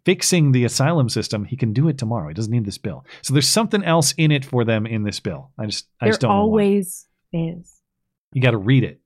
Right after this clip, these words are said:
Speaker 1: Three hundred seventy pages. Comb through it.
Speaker 2: No. <laughs>
Speaker 1: Uh, <laughs> I
Speaker 2: Can't
Speaker 1: will
Speaker 2: we, can't we weaponize A I, A I to, like, give us the T L D R on this shit?
Speaker 1: There's gotta be a way, but A I, you know, A I is, um,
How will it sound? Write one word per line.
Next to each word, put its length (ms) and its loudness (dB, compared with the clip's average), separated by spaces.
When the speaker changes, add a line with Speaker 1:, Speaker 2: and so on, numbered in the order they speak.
Speaker 1:
Three 160 2
hundred 180 4
seventy 300 2
pages. 500 -2
Comb 260 2
through 260 0
it. 60 0
Speaker 2:
No. 460 0
<laughs> 100 0
Speaker 1:
Uh, 240 -8
<laughs> 100 -2
I 140 2
Speaker 2:
Can't 100 2
Speaker 1:
will 320 2
Speaker 2:
we, 200 -12
can't 180 0
we 100 0
weaponize 540 0
A 220 0
I, 240 0
A 180 0
I 400 -4
to, 60 -12
like, 180 -4
give 100 -2
us 220 -4
the 80 -20
T 180 -6
L 140 0
D 180 -4
R 160 -6
on 100 -6
this 140 -6
shit? 260 -10
Speaker 1:
There's 220 -8
gotta 200 -2
be 100 2
a 60 0
way, 260 2
but 240 0
A 160 4
I, 540 2
you 100 0
know, 180 2
A 180 4
I 200 4
is, 320 0
um, 400 -2